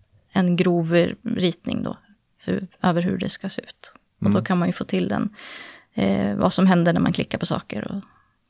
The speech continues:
Speaker 1: och navigerar i, i mockupsen.
Speaker 2: Ja, okej.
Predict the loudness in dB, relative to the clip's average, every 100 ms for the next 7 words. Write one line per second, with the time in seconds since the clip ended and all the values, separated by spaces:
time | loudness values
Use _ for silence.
0 | _ 0 0 0 0 0 -2 -4 -4 -4
1 | -10 _ _ _ -2 0 0 -2 -4 -2
2 | -2 -4 _ _ _ -4 0 0 -2 -10